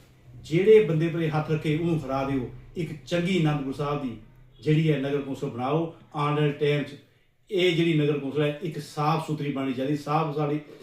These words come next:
ਸਾਫ਼ ਛਵੀ ਵਾਲੇ ਲੋਕਾਂ ਨੂੰ ਤੁਸੀਂ ਲੈ ਕੇ ਆਓ। ਇੰਨਾ ਹੀ ਗੱਲ ਹੋਰ ਦੱਸਣ ਜਾਂਦਾ ਹੈ। ਮੈਂ ਅੱਜ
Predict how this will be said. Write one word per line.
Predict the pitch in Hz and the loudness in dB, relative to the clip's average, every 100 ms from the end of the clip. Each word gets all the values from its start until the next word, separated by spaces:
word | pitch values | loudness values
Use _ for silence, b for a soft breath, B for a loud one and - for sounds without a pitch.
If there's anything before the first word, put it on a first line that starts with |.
| B | B
ਸਾਫ਼ | - 165 175 208 214 - - - | -10 -2 0 0 -2 -6 -16 -12
ਛਵੀ | - 202 240 | 0 6 8
ਵਾਲੇ | 220 208 | 8 6
ਲੋਕਾਂ | 170 170 | 4 0
ਨੂੰ | 156 | -2
ਤੁਸੀਂ | 147 | -2
ਲੈ | 147 | -4
ਕੇ | 131 135 | -4 -4
ਆਓ। | 139 143 B B B - | -4 -6 B B B -10
ਇੰਨਾ | 220 202 | -4 -2
ਹੀ | 190 | -4
ਗੱਲ | 143 123 | -6 -8
ਹੋਰ | 123 | -10
ਦੱਸਣ | 107 113 | -10 -10
ਜਾਂਦਾ | 117 120 | -10 -8
ਹੈ। | 131 143 - - - - - - - - | -10 -12 -18 -20 -20 -20 -20 -20 -20 -14
ਮੈਂ | 117 131 131 139 - | -10 -6 -6 -8 -10
ਅੱਜ | 131 | -12